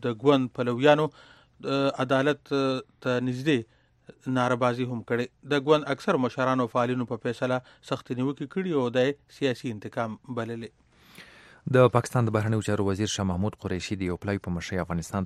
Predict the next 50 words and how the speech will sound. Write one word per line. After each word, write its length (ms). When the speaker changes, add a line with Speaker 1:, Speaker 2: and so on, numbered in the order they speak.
Speaker 2:
تللی 340
او 40
په 180
کابل 200
کې 220
یې 200
له 100
افغان 240
ولسمشر 480
اشرف 240
غني 220
او 80
خپل 240
سیال 180
صلاح 260
الدین 180
رباني 300
سره 240
لیدلي 320
دي. 100
د 120
افغانستان 320
د 80
بهرنیو 300
چارو 180
وزارت 340
ویلي، 280
په 100
دې 140
لیدنه 300
کې 220
د 120
افغان 280
سولې 340
په 140
بهیر 180
کې 160
د 80
همکارۍ، 340
له 200
ترهګرۍ 340
سره 160
د 80
مبارزې 480
او 100
د 140
افغانستان 340
او 80
پاکستان 300
ترمنځ 200